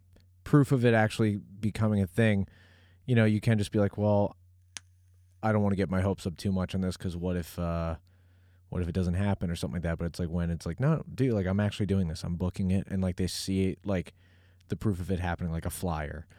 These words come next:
or like, "Hey, man, here's this email, con-, confirm for this." It's like, then everyone gets excited, and, you know,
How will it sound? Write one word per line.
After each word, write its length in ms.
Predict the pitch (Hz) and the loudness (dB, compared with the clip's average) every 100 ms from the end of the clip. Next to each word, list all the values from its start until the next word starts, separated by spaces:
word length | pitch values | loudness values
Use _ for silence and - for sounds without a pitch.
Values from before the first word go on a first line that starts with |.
| - - | -20 -10
or 180 | 92 92 | -4 -2
like, 280 | 87 85 | -2 -2
"Hey, 140 | 117 120 | 0 2
man, 200 | 110 101 | 2 2
here's 200 | 101 92 | 0 -2
this 160 | 98 | -2
email, 340 | 98 95 87 82 | 0 0 -2 -4
con-, 200 | - - - | -10 -12 -8
confirm 320 | 95 - 98 | -6 -4 -4
for 120 | - | -2
this." 160 | 90 95 | -2 -2
It's 120 | 82 | -2
like, 140 | 92 95 | -4 0
then 160 | 104 104 | 0 2
everyone 260 | 95 104 | 2 0
gets 200 | 98 92 | 0 -2
excited, 540 | 90 - 98 98 92 87 | -6 -4 -2 0 0 0
and, 200 | 87 85 - _ _ _ _ _ _ - - | -2 -2 -8 _ _ _ _ _ _ -20 -6
you 80 | 107 | 0
know, 300 | 92 87 85 | 2 2 -2